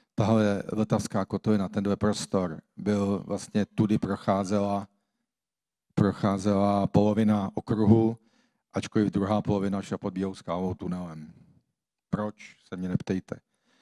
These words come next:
Druhý problém, kdo všichni znáte křižovatku u kříže a Balabenku, znáte ty mostní objekty, které připomínají všechno, jenom ne město.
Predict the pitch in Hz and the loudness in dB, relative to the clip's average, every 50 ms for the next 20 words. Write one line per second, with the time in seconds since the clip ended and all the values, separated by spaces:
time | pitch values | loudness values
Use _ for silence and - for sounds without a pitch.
0 | _ _ _ _ _ - - 110 104 110 120 110 - 113 110 107 113 110 107 110 | _ _ _ _ _ 0 4 4 6 6 6 6 6 4 6 4 6 6 6 6
1 | 107 107 101 101 - - - 104 - 113 110 104 98 104 101 98 98 - 107 - | 4 4 2 2 2 0 -2 2 4 4 4 4 4 4 2 2 0 -2 -4 -2
2 | - 98 92 101 101 101 - - 107 - 92 - - - 110 107 101 95 104 107 | 0 0 2 2 2 0 0 -2 -4 -4 -4 -4 -6 -2 -2 -2 0 2 2 4
3 | 101 101 101 - - 92 90 87 98 98 98 101 92 101 107 104 101 - 107 101 | 4 4 2 0 0 -2 0 2 2 2 4 2 2 2 0 0 2 2 0 0
4 | - 104 98 95 - - - - 107 98 101 - - - 107 98 92 90 107 101 | 2 0 -2 -2 -2 -6 -6 -4 -4 -4 -4 -4 -2 0 0 0 0 -2 -4 -4
5 | - - - 104 101 95 - - 98 92 98 95 - - 98 - 98 92 95 98 | -4 -6 -4 -4 -4 -4 -4 -6 -4 -2 -2 -2 -2 -4 -4 -4 -2 0 0 0
6 | 98 101 101 90 - 101 92 - - 98 101 98 92 92 95 - 92 185 - 92 | 2 0 0 0 -2 -6 -6 -4 -4 -2 -2 -2 -4 -6 -8 -6 -4 -4 -4 -4
7 | 87 - - - | -6 -8 -12 -16